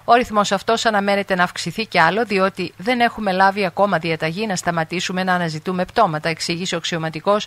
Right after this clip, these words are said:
στο γαλλικό πρακτορείο. Οι αρχές εκφράζουν φόβους πως οι αγνοούμενοι είναι έως και πέντε χιλιάδες, στην πλειονότητά τους παγιδευμένοι κάτω από τα συντρίμμια. Η κυβέρνηση σχεδιάζει να μετατρέψει σε υπαίθριους ομαδικούς τάφους δύο κοινότητες κοντά στην πόλη Παλού,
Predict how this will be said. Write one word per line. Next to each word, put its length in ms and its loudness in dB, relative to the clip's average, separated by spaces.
στο 180 0
γαλλικό 400 2
πρακτορείο. 640 -2
Οι 120 2
αρχές 320 2
εκφράζουν 520 2
φόβους 440 2
πως 180 -6
οι 60 0
αγνοούμενοι 640 0
είναι 140 -4
έως 200 0
και 100 -2
πέντε 240 2
χιλιάδες, 440 0
στην 180 -10
πλειονότητά 680 0
τους 140 -8
παγιδευμένοι 720 -2
κάτω 300 6
από 140 -2
τα 100 -2
συντρίμμια. 580 -4
Η 100 -6
κυβέρνηση 600 4
σχεδιάζει 580 2
να 100 2
μετατρέψει 580 0
σε 140 -2
υπαίθριους 540 0
ομαδικούς 440 -6
τάφους 380 2
δύο 160 -2
κοινότητες 540 -4
κοντά 280 -2
στην 200 -6
πόλη 240 -2
Παλού, 340 0